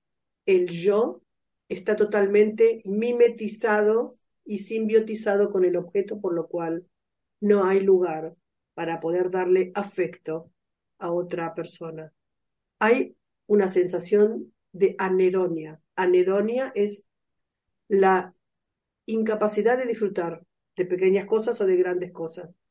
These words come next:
La persona no, no puede disfrutar. Hay anedonia, apatía. Hay una apatía muy grande hacia cualquier tipo de estímulo que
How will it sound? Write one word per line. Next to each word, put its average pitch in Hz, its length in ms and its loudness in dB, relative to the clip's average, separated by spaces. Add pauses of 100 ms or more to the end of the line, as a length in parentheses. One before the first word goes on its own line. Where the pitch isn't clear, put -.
(640)
La 185 160 0
persona 202 400 0
no, 190 640 2
no 202 240 -4
puede 190 220 4
disfrutar. 175 580 -4 (200)
Hay 185 220 0
anedonia, 180 680 0
apatía. 180 800 -6 (1120)
Hay 196 160 2
una 190 180 4
apatía 180 480 0
muy 196 240 2
grande 202 580 0
hacia 185 300 -8
cualquier 233 580 0
tipo 214 420 -2
de 196 420 2 (220)
estímulo 220 1120 -2 (680)
que 254 140 0